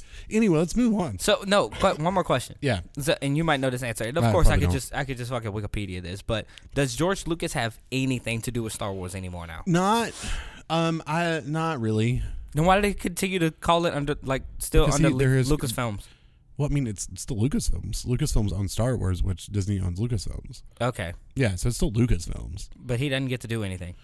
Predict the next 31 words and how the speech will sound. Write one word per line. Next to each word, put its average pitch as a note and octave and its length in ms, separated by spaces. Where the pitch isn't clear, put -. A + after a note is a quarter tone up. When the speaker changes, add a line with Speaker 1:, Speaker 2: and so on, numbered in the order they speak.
Speaker 1:
I'm D3 40
sure F#3 140
he F#3 60
makes G#2+ 180
money G2 220
off F#2 120
of F2 140
it. F2+ 60
They're G#2 160
the G2 60
characters G2+ 440
that F#2 120
he, F2+ 180
like, F#2+ 300
the G#2 80
whole A2+ 160
universe F#2+ 400
was F2+ 240
his F#2 180
idea. F#2 800
Speaker 2:
Yeah. G#2 280
Speaker 1:
So, G2 340
I - 20
mean, F2+ 440
it's - 160
not, F#2+ 260
I D#2+ 40
mean, F#2 300
it's - 180
still, F#2 260
like, G2 180